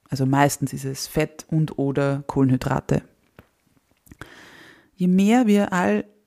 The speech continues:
also hier, m-, je mehr Moral wir hier reinbringen und vor allem je mehr wir hier pauschalisieren, desto mehr Verbote, Regeln, Vorschriften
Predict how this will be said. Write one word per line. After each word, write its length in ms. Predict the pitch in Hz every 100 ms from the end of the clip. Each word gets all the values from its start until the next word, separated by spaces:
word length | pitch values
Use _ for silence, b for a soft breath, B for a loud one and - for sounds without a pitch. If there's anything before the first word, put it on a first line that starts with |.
| _ _ _ -
also 180 | 170 170
hier, 460 | - 214 208 - _
m-, 220 | 170 165 -
je 120 | 170
mehr 200 | 170 165
Moral 640 | 175 175 156 135 - 233 170
wir 100 | 156
hier 240 | 160 151
reinbringen 800 | 135 147 147 - 135 135 135 143 _ b b b b b
und 120 | 151 147
vor 160 | 165
allem 280 | 156 165 170
je 100 | 156
mehr 300 | 147 151 175
wir 80 | 175
hier 180 | 160 160
pauschalisieren, 1300 | - - 226 - 151 143 139 - - 135 131 131 131 _ _ _ _ b b b b b b -
desto 420 | 139 - - 143
mehr 680 | 139 147 151 180 196 208 202 b b b b
Verbote, 1160 | - - 143 _ 160 175 202 - 175 165 165 160 _ _ _ _ _ 139
Regeln, 800 | 147 165 180 175 170 165 160 160 - _ _
Vorschriften 1400 | - - 151 156 170 - 160 151 - - 147 143 139